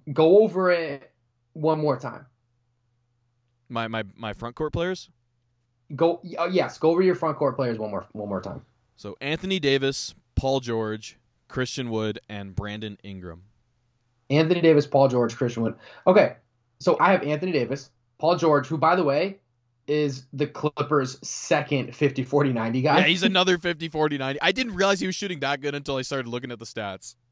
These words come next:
Speaker 1: It's freaking bizarre. Um, I have Zion instead of Ingram. That's, that's our difference. Like,
Speaker 2: And it
Speaker 1: Zion
Speaker 2: was so
Speaker 1: to
Speaker 2: close
Speaker 1: me,
Speaker 2: for me.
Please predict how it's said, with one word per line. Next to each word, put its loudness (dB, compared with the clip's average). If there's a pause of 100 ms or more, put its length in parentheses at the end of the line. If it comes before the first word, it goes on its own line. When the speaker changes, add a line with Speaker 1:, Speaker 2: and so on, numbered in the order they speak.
(120)
Speaker 1:
It's -2
freaking -2
bizarre. -2 (360)
Um, 2 (2000)
I 6
have 4
Zion 0 (160)
instead -4
of -4 (480)
Ingram. -4
That's, -2
that's 2
our 4
difference. -6 (100)
Like, -4
Speaker 2:
And -20 (1040)
it -6
Speaker 1:
Zion 6
Speaker 2:
was 4
so -4
Speaker 1:
to -4
Speaker 2:
close -2
Speaker 1:
me, 0
Speaker 2:
for -2
me. -12